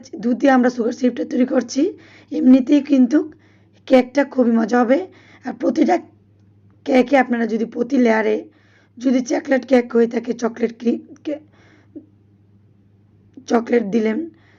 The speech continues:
আর যদি ভ্যানিলা কেক থাকে, আপনারা ভ্যানিলা চকলেট মেল্ট করে, ভ্যানিলা মানে চকলেট মেল্ট, হোয়াইট চকলেট মেল্ট করে দিলেন, আর চকলেট কেক হলে ডার্ক চকলেটটা মেল্ট করে দিবেন।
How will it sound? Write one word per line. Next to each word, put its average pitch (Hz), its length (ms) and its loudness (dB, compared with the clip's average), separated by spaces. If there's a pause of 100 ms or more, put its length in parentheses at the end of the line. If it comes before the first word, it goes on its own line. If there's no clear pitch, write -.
(260)
আর 226 180 0
যদি 220 280 -2
ভ্যানিলা 226 360 0
কেক 262 260 -6
থাকে, 240 320 0 (560)
আপনারা 220 220 -4
ভ্যানিলা 208 340 0
চকলেট 233 400 -4
মেল্ট 214 300 -6
করে, 240 260 4 (680)
ভ্যানিলা 226 440 0
মানে 214 260 -4
চকলেট 269 440 -6
মেল্ট, 254 320 -6 (340)
হোয়াইট 254 200 0
চকলেট 269 280 -4
মেল্ট 214 240 -4
করে 220 200 -10
দিলেন, 220 360 -2 (640)
আর 214 240 -6
চকলেট 240 500 0 (720)
কেক 240 220 -4
হলে 254 200 6
ডার্ক 208 320 -4
চকলেটটা 220 680 -6 (500)
মেল্ট 240 280 0
করে 285 180 -12
দিবেন। 208 340 -8